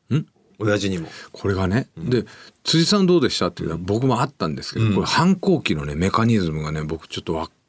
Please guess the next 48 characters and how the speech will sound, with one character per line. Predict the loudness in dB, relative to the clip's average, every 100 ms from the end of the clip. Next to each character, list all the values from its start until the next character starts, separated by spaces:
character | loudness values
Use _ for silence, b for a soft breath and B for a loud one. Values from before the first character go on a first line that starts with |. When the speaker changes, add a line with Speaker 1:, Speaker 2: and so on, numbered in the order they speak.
| -8
Speaker 1:
わ | -6
か-、 | -4 -4 -6 _ -6
わ | -2
か | 0
り |
ま | 0 0
し | -2
て」 | -6
っ | -8
て | -8 0
言 | 2 4
っ |
て。 | 2
Speaker 2:
お | -4
う。 | -10 B B B
Speaker 1:
こ | 2
れ |
は | 2
な | 2
ん | 2
で | 0
か | -4
っ |
て | -10
い | -8
う |
と、 | -4
Speaker 2:
う | -4
ん。 | -4 -8 b b b b 2
Speaker 1:
親 | 4 4 4
父 | 2
と | 2
の | 0
関 | 0 0
係 | 0
性 | 0 0
な | 0
ん | -4
だ |
っ | -10
て。 | -16 -18 _ _ _ _ _ _ _ _
Speaker 2:
お | 0
う。 | 2 2 -2 _ _ _ _ _ _ _ -2
Speaker 1:
男 | 0 0 0
の | 0
子 | -2
っ |
て。 | -10 -14